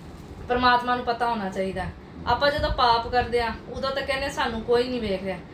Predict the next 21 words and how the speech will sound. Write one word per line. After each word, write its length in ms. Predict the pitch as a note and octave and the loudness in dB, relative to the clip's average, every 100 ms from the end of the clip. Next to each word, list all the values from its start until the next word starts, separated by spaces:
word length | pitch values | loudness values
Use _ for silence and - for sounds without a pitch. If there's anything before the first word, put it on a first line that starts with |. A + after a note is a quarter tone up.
| - A3 | -8 -2
ਜਦ 160 | A3 | 0
ਕਿ 100 | A#3 | 0
ਸਾਡਾ 240 | A#3+ A3 G#3 | 0 2 2
ਮਨ 380 | G#3+ A3 A3 | 2 2 2
ਦੇ 80 | A#3 | 0
ਵਿੱਚ 200 | A3+ G#3 | -2 -2
ਜਿਹੜਾ 240 | G3 G#3+ G#3 | -2 -2 -2
ਬੈਠਾ 300 | G3 - G3+ | -2 -4 -6
ਪਰਮਾਤਮਾ 520 | G3+ G3 F#3+ G3 G#3+ | -4 -4 -4 -4 -4
ਹੈ 40 | |
ਨਾ, 140 | G#3 - | -4 -6
ਉਹ 80 | G3+ | -8
ਸਾਨੂੰ 260 | A3+ G#3+ F#3+ | -4 -2 0
ਸਭ 180 | G#3+ G#3+ | 0 2
ਵੇਖਦਾ। 300 | G3 F3 F3 F3+ - - - | 0 -2 -4 -6 -6 -2 -2
ਉਸ 100 | A3+ | 2
ਤੋਂ 140 | B3 | 4
ਬਾਅਦ 240 | A#3 A#3 A3+ | 4 4 0
ਅਸੀਂ, 280 | B3 A#3+ A#3 - - - - - | -4 -6 -8 -10 -12 -14 -10 0
ਆ, 180 | A3 G#3+ | 2 2
ਉਹ 180 | A3+ | 0